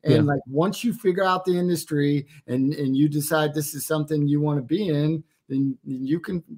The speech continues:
Speaker 1: you'll make some money.
Speaker 2: Yeah. So, you know, as we were talking about, we were talking about, you know, some of the, the, the cargo van, the bigger stuff, and medical courier. I,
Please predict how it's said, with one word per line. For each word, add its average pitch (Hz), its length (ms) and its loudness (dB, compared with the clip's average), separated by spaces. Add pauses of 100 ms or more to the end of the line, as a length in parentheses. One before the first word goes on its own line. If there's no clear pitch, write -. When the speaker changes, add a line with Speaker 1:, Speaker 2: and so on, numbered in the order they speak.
Speaker 1:
you'll 160 180 -4
make 208 220 -6
some 190 160 -10
money. 185 400 -4 (340)
Speaker 2:
Yeah. 117 220 2 (600)
So, 254 320 4
you 247 100 2
know, 226 180 4
as 220 200 4
we 233 60 6
were 214 80 6
talking 185 280 4
about, 160 100 6
we 151 40 6
were 139 60 4
talking 147 240 4
about, 131 120 6
you 120 120 6
know, 107 120 6
some 123 220 4
of 113 60 4
the, 107 120 6
the, 113 160 2
the - 240 -2 (320)
cargo 131 300 6
van, 123 420 6
the 113 80 4
bigger 123 300 6
stuff, 123 440 2
and 117 200 4
medical 131 280 6
courier. 131 380 4
I, 165 220 2